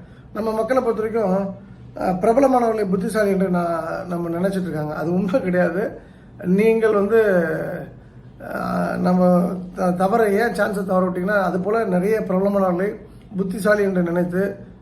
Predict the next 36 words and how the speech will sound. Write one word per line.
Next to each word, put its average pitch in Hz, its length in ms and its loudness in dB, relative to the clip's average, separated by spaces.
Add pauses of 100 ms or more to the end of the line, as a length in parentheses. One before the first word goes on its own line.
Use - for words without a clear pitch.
(140)
அவர்கள் 196 360 -2
பின்னாடி 196 400 2
போய் 180 160 2
தான் 196 160 4
உங்க 175 120 2
வாழ்க்கை 180 340 2
ஸ்டக் - 280 -6
ஆகிருக்கு 175 420 2
அப்படின்றது 156 280 -4
என்னுடைய 156 360 -2
தாழ்மையான 175 500 -2
தனிப்பட்ட 180 400 -2
கருத்து. 165 460 -8 (320)
So, 240 160 -4
இதை 202 160 2
உடைக்கணும் 240 440 2
அப்படின்னு 196 120 0
சொன்னா 180 400 0 (480)
நாம, 208 460 2
நீங்க 233 360 2
தான் 226 200 2
பலம் 202 240 2
பொருந்தி 196 240 0
ஆளாக 175 360 4
மாறணும். 151 420 -4
உங்களுடைய, 180 800 0 (640)
அஹ், 156 540 -4
ஆர்வம் 233 520 2
வந்து 208 200 0
அப்படியே 190 240 2
ஆவேசமாக 190 720 0
மாறணும் 180 420 0
என்பது 165 280 -2
என்னுடைய 160 280 -6
தாழ்மையான 170 560 -4
கருத்து. 156 400 -8